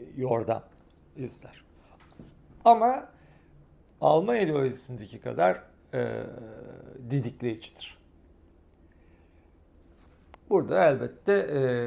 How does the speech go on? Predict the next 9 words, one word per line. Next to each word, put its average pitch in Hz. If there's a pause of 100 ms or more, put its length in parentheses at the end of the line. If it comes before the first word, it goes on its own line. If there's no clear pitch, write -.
önündeki 151
belli 143
verili 135
bir 151
metnin 127
üzerine, 135 (720)
e, -
yazması, 104 (300)
e, 110